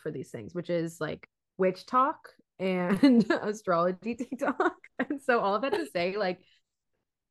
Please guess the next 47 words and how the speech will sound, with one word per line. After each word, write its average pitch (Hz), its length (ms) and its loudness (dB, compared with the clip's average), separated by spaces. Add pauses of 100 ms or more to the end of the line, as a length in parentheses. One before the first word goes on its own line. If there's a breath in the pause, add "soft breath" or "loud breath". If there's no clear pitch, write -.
(320)
this 208 160 -2
gets 262 200 -2
really 190 240 2
spiritual 185 720 0
woo-woo. 180 520 0
Like, 214 260 -2
take 202 380 -6
what 277 320 0
serves 165 360 -2
you 220 160 2
and, 220 120 0
like, 185 160 -2
leave 160 280 -10
what 190 160 -4 (260)
doesn't. 170 380 -4
You 175 140 -2
don't 160 120 0
need 165 120 -4
to - 80 -10
be 202 140 0
mad 156 580 -2
that 160 120 0
we're, 160 120 -2
like, 156 300 -4 (140)
going 156 360 -2
into 170 260 -2
astrology 156 640 0
and 151 140 -6
things. 151 420 -4 (480 soft breath)
Um, 180 340 -2
some 190 200 -2
of 202 120 2
it 233 160 4
is, 226 100 0
like, 220 200 -2 (120)
literally 170 480 -2
the 175 100 -4
science 151 420 -8
behind 151 340 -4
it, 175 160 -2
and 160 160 -4
then 160 100 -4
some 151 200 -8
of 151 120 -8
it 196 140 -2
is 220 160 -4
more 240 440 -4